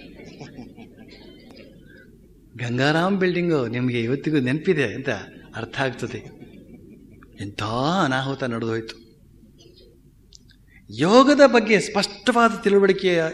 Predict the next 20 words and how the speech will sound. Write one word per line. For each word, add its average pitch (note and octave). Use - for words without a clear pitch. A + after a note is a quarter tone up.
ಇರಬೇಕು D#3
ಅಂತ D3+
ಹೇಳ್ತಕ್ಕಂಥ D3
ಒಂದು C3
ಪ್ರಜ್ಞೆ B2+
ನಮ್ಮ D3
ಅರ್ಜುನನಿಗೆ B2+
ಇದೆಯಲ್ಲ, A#2+
ಅವನಿಗೆ E3+
ಅದರ C#3
ಬಗ್ಗೆ G3
ಸ್ಪಷ್ಟವಾದ A3
ಮಾಹಿತಿಯನ್ನು A3
ಮಾಡಿಕೊಳ್ಬೇಕು G#3+
ಅಂತನ್ನುವ F#3
ಪ್ರಜ್ಞೆ E3
ಇತ್ತು -
ಅಂತನ್ನೋದನ್ನು E3
ಗ್ರಹಿಸುವುದು E3
ಕೂಡ B2